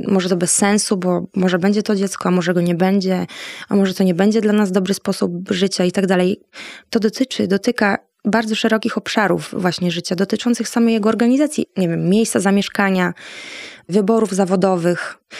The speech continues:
Wiesz, tak jak czytałam tą książkę, to nawet sobie pomyślałam, bo ja mam wolny zawód i to z jednej strony bywa trudne, bo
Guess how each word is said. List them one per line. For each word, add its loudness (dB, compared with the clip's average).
Wiesz, 0
tak -2
jak -6
czytałam 0
tą -2
książkę, -2
to -4
nawet -2
sobie -4
pomyślałam, -2
bo 2
ja 4
mam 4
wolny 2
zawód 0
i 0
to 2
z -2
jednej 2
strony 0
bywa 2
trudne, 2
bo 2